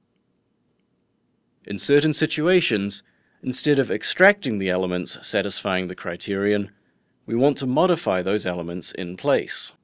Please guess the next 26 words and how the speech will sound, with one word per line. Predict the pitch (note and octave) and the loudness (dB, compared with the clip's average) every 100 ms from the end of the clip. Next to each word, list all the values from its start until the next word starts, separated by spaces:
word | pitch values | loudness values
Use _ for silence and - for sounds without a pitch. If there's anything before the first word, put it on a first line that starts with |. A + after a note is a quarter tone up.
| _ _ _ _ _ _ _ - | _ _ _ _ _ _ _ -6
Let | G#2 | -4
us | G#2 | -2
now | B2 B2 D3 | 2 4 4
look | A2+ - | 2 -4
at | G#2 | -4
how | A#2 | -2
we | A2 | -2
can | G#2+ G2+ | -2 -2
modify | B2 D#3+ C#3+ G#2+ F#2+ | 0 0 -2 -4 -4
the | F#2 F2+ | -4 -6
elements | G#2 G#2+ G2+ G2 - | -2 -2 -2 -6 -10
of | F#2 | -2
V | D3 D3+ A2 - _ _ _ _ _ _ _ | 2 2 2 -8 _ _ _ _ _ _ _
that | A2 | -2
were | A2 | 0
less | A#2 D#3+ B2 - - | 4 4 4 2 -6
than | A2 F#2 | -6 -6
the | F2+ | -10
threshold | - A#2+ G#2+ A2+ G2 | -2 0 2 0 0
value | F#2+ C#3 A#2+ F2+ F#2 - | 2 4 4 0 -6 -8
of | A#2+ | -8
zero | - F2+ F#2+ | -4 -2 -2
point | F#2+ B2 G2 | -2 -6 -6
zero | F2+ E2 F#2+ | -6 -4 -6
zero | F2+ D#2+ C#2+ E2 | -6 -6 -6 -6
five. | - A#2+ D#2+ - - - | 0 0 0 -6 -16 -20